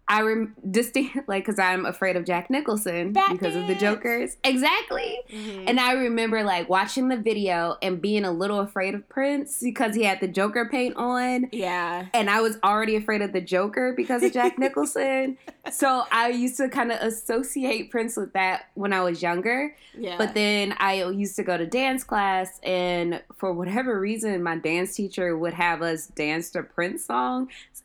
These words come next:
Speaker 1: And one year we did a routine to Emancipation of all, like, of all random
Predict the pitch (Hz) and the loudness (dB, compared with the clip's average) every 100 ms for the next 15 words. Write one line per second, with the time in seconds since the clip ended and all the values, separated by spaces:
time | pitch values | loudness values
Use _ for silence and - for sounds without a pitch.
0 | - 214 202 185 180 165 175 185 190 185 | 0 2 2 2 0 0 0 0 0 0
1 | 180 175 175 175 156 170 180 - 196 190 | 0 0 -2 -2 -2 -2 -2 -2 -2 0
2 | 190 170 160 170 180 190 175 - 170 202 | -2 -2 0 0 0 -2 -4 -2 -2 0
3 | 247 240 - 175 - _ - 156 170 175 | -2 -2 -2 -4 -6 _ -2 0 2 4
4 | 190 202 208 - 160 156 - _ 180 175 | 2 2 -2 -4 -4 -4 -6 _ -4 0
5 | 175 180 165 160 180 185 190 | 0 2 0 0 0 0 -2